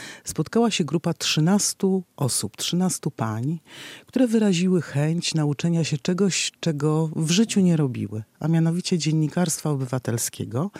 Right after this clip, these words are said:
i prowadzenia portalu.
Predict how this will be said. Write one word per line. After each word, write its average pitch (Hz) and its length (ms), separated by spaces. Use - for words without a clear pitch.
i 262 280
prowadzenia 143 840
portalu. 104 520